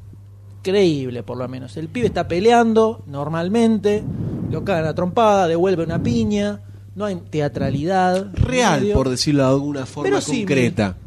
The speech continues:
Speaker 1: Verosímil. Hasta ahora lo veo entrenando, ok, tiene sentido, está peleando, cuando están peleando con las espadas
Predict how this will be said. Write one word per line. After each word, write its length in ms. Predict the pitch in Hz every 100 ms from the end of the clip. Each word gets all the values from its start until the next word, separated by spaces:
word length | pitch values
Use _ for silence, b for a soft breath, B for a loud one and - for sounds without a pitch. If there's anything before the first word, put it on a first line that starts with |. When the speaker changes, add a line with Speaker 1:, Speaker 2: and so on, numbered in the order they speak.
| - -
Speaker 1:
Verosímil. 760 | 320 277 - 156 139 147 185 233
Hasta 240 | 208 196 254
ahora 320 | 302 302 254
lo 180 | 240 277
veo 300 | 311 277 277 B B 185
entrenando, 920 | 190 185 233 285 277 262 240 254 247 B B 170
ok, 140 | 170 156 131 - - - -
tiene 220 | 214 175
sentido, 580 | 180 180 247 240 180 151
está 260 | 151 165
peleando, 580 | 160 160 185 175 160 151
cuando 220 | 160 160 156
están 220 | 190 208
peleando 260 | 196 208 208
con 100 | 185
las 140 | 170
espadas 500 | - - 147 131 131